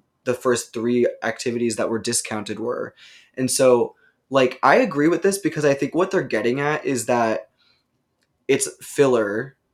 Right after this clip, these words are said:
episodes and they're not in situations that are gonna create natural drama. They're, like, forcing each other to do these, like, pseudo-reflective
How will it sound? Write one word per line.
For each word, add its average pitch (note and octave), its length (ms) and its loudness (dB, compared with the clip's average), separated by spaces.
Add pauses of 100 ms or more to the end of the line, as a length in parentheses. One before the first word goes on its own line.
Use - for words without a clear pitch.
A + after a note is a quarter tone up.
(160)
episodes A#2 760 0
and B2+ 140 -2
they're C3 100 2
not C3 460 2 (640)
in C3 340 0
situations A#2+ 800 -2
that A#2 200 0 (320)
are B2 100 2
gonna A#2 200 0
create A#2 340 -2
natural A#2 380 -4
drama. A2 500 -4
They're, B2 160 4
like, A#2 240 0
forcing B2 540 -2
each B2 260 -4
other A#2 340 0
to A2+ 600 -4
do A#2+ 240 -2
these, A#2 260 -2
like, A2 200 -2
pseudo-reflective A2 1800 -2